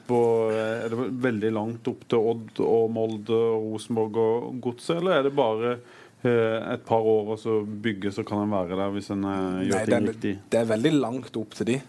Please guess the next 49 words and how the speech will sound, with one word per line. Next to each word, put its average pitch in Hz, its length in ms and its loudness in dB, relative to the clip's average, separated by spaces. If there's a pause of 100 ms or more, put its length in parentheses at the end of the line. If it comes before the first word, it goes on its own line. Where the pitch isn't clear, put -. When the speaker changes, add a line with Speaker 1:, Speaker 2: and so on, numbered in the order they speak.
(220)
Speaker 2:
Det 123 80 4
er 110 100 2
det. 95 140 -8
Du 107 100 -6
ser 117 220 0
jo 123 60 0
på 107 340 -2
hvordan 104 380 -6
Godset 120 340 -2
har 107 120 -2
jobbet 98 360 -4
i, 95 240 -2
i, 90 400 -6
med, 92 400 -6 (300)
når 104 100 0
Deila, 107 300 2
når 98 100 -8
han 113 140 -4
kom 110 180 -4
i, 98 40 -4
og 98 100 -4
Speaker 1:
Mm. 127 100 2
Speaker 2:
Fagermo 107 460 0
før 107 200 -2
det. 123 160 0 (320)
Speaker 1:
Og 143 160 4
Odd, 117 280 0
eh, 120 200 2
litt 113 280 -2
det 117 120 -4
samme? 131 300 0
Speaker 2:
Ja, 147 140 2 (120)
og 127 120 -6
det, 123 120 -2 (220)
eh, 113 480 0 (100)
det 117 140 -4
tok 123 180 0
vel 139 120 4
syv-åtte 113 500 -2
år 131 240 2 (180)
Speaker 1:
Mm. 107 360 0
Speaker 2:
for 110 160 0
Godset, 135 440 -2
eksempelvis, 104 540 -4
før 104 240 0
de 101 80 -4
var 90 140 -4
der 90 100 -4
oppe. - 240 -10